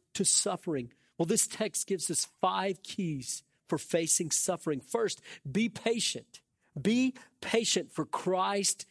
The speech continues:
is coming. Verse seven begins with the word "therefore," which means the thoughts in these verses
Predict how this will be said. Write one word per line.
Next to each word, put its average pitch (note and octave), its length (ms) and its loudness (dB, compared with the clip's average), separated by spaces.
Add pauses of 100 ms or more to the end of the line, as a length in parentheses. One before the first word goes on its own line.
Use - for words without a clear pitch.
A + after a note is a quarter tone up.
(140)
is D#3 180 2
coming. B2 500 -4 (1500)
Verse A3+ 180 4
seven A3+ 360 2
begins F#3+ 360 0
with F3 160 -2
the F#3+ 80 2
word F3+ 360 0
"therefore," F#3+ 540 0 (340)
which G3 220 2
means G#3+ 300 0
the F#3+ 100 2
thoughts G#3 500 0
in E3+ 180 0
these G3 220 0
verses E3 540 0